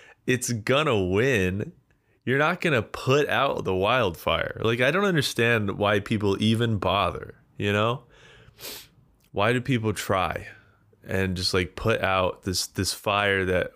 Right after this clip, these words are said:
created natu-, like, the sun caused it? And you're gonna try and pu-, no, we gotta put it out, though.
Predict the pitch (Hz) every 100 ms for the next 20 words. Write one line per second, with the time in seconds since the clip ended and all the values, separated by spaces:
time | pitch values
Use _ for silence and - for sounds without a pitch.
0 | - - - 107 131 151 135 110 117 131
1 | - - 107 - 104 - - 131 123 117
2 | - 90 85 - 85 87 - _ _ _
3 | _ _ _ _ _ _ _ _ _ _
4 | _ _ _ _ _ _ _ _ _ _
5 | _ _ _ _ _ _ _ - 110 110
6 | 113 120 120 113 92 - 110 107 95 -
7 | - 123 127 113 110 117 92 - - 98
8 | 90 87 - - 65 76